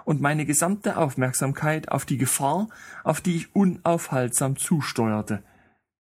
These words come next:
Schaffte es auch, meinen Körper entsprechend zu drehen, und im selben Moment, da ich die Traufe erreichte,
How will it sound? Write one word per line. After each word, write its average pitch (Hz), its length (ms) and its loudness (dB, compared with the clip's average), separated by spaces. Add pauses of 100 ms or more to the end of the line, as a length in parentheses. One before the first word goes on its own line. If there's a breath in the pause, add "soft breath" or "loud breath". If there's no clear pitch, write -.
(200)
Schaffte - 360 0
es - 160 2
auch, 220 320 0
meinen 156 340 2
Körper 220 340 2
entsprechend - 520 -4
zu 151 120 0
drehen, 208 560 0 (560 loud breath)
und 170 200 2
im 175 140 4
selben 277 420 2
Moment, 220 680 0
da 165 160 2
ich 180 120 -2
die - 160 -2
Traufe 202 440 2
erreichte, 180 800 2